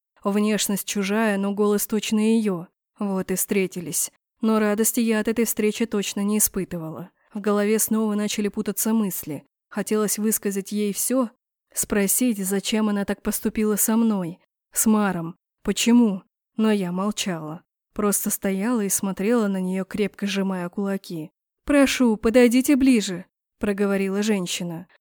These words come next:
Но я, наоборот, сделала ещё один шаг назад. «У меня послание для вас», тихо сказала Петра и одними губами добавила: «От брата».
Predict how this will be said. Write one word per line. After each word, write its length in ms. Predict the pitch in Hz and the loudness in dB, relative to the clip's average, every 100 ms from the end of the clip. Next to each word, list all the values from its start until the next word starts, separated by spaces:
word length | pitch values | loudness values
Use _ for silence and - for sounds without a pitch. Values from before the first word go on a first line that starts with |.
| _ - | _ -4
Но 160 | 202 | 0
я, 260 | 196 196 208 | 2 2 4
наоборот, 600 | 240 262 277 254 247 240 | 4 4 4 4 2 0
сделала 440 | - 220 214 220 | 0 0 2 2
ещё 360 | 226 254 - 220 | 2 0 0 -2
один 220 | 208 226 | 0 -2
шаг 320 | - 185 165 | -2 -6 -6
назад. 400 | 196 196 175 143 - _ _ _ - | -4 -4 -4 -8 -12 _ _ _ 2
«У 60 | 240 | 6
меня 360 | 254 262 277 | 8 10 8
послание 680 | 294 277 - 311 294 247 226 | 6 2 4 6 6 6 4
для 220 | 220 220 | 0 0
вас», 360 | 202 202 - - _ _ _ _ _ - | -2 -2 -2 -4 _ _ _ _ _ 0
тихо 300 | 247 - 208 | 2 2 -2
сказала 500 | - 208 208 214 226 | -2 -2 0 -2 -2
Петра 460 | 214 175 - 165 - _ _ | -4 -4 -10 -14 -16 _ _
и 100 | 233 | 0
одними 420 | 226 208 214 202 190 | 2 4 2 0 -2
губами 480 | 202 196 233 240 | -2 0 0 0
добавила: 680 | 196 233 220 190 185 170 156 - _ _ - | 0 -2 -2 -4 -6 -10 -14 -20 _ _ -4
«От 220 | 240 240 | -2 2
брата». 540 | 226 269 220 - 175 | 2 2 -2 -6 -10